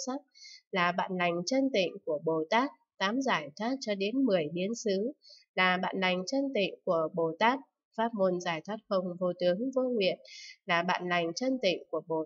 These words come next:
Tát. Cực hỷ địa cho đến pháp vân địa là bạn lành chân tịnh của Bồ Tát. Pháp môn Đà La Ni, pháp môn Tam Ma Địa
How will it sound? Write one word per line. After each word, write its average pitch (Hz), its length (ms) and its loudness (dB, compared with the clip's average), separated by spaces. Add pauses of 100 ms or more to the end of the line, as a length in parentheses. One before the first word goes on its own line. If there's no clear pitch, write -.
Tát. 254 200 0 (320)
Cực 185 180 0
hỷ 175 260 0
địa 175 240 4
cho 202 140 -2
đến 180 200 0 (180)
pháp 262 220 -2
vân 190 220 2
địa 175 200 0 (440)
là 160 240 4
bạn 170 200 -6
lành 170 300 0
chân 240 160 0 (120)
tịnh 185 180 4 (120)
của 160 180 -2
Bồ 165 280 -2
Tát. 254 180 0 (360)
Pháp 226 160 0
môn 185 280 2
Đà 170 180 -2
La 214 200 0
Ni, 240 300 2 (160)
pháp 233 140 -2
môn 196 320 0
Tam 180 220 -2
Ma 175 160 -2
Địa 175 220 -2